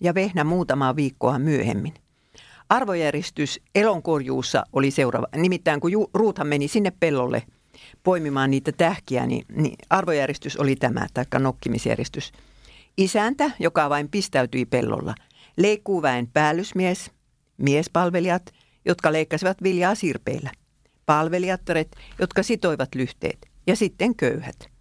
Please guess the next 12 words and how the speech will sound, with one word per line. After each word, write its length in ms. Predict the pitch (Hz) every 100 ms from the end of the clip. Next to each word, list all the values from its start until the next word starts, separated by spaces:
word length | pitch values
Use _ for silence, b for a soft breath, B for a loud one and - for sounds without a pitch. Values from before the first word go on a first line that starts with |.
| _ b b b b b b b b
jotka 300 | 180 - 160
keräsivät 500 | 190 175 147 131 123 -
tähkiä 400 | 151 - 135 120
muiden 400 | 156 131 117 123
jäljessä. 520 | 127 117 143 - - _ _ _ _
Köyhilläkin 580 | 269 240 175 147 147 196
saattoi 480 | 214 196 - 156 131
olla 200 | 139 131
jokin 360 | 135 139 127
nokkimisjärjestys. 1040 | 131 - 139 123 - 113 104 110 - 139 - b b b
Joka 280 | 185 151 131
tapauksessa 720 | 160 196 180 - 196 -